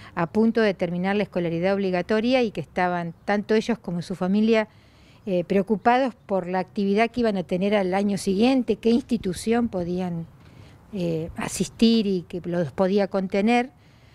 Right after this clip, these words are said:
Así que bueno, así fue que en septiembre, octubre se empezó a gestar este movimiento entre las familias y en esa asamblea, este, en ese Zoom de la quinientos veintiocho, fue que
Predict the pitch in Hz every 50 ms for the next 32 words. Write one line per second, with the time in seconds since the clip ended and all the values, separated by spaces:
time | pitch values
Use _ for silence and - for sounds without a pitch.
0 | - - - 170 - - 208 - 208 196 208 202 185 180 175 151 - - 220 -
1 | - 226 226 208 - 202 190 180 175 170 170 165 160 - - - 175 - - -
2 | 226 247 247 233 208 190 185 170 - - 254 254 247 233 185 - - 160 151 -
3 | 165 - - 220 208 - 202 - - - 233 233 240 - - 226 190 180 180 170
4 | 175 175 190 220 254 262 247 - 226 196 175 - 175 165 170 165 - - 170 175
5 | 190 208 240 262 269 302 311 339 370 359 - - - - - - - - - -
6 | - - - - - 196 196 226 254 262 - 285 269 - - 240 233 233 226 233
7 | 240 262 269 277 285 294 302 311 - - 208 190 170 151 - - 185 175 175 175
8 | 190 196 185 - 202 180 - - 247 254 254 254 247 214 196 190 190 180 - 196
9 | 185 202 208 208 202 214 185 190 190 185 185 - 226 226 247 240 - 277 262 -
10 | - 208 208 202 - 208 190 180 180 175 175